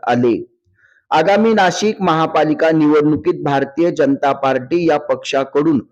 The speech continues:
उमेदवारी करण्याच्या हेतूने तसेच या पत्रकाच्या निमित्ताने सर्व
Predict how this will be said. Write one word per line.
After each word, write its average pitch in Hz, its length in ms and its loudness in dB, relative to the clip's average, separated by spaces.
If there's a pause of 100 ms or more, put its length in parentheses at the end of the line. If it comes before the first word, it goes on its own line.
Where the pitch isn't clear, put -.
(280)
उमेदवारी 180 600 2
करण्याच्या 147 600 0
हेतूने 147 920 0
तसेच 170 400 -2
या 143 140 2
पत्रकाच्या 156 800 -2
निमित्ताने 139 680 0
सर्व 165 320 0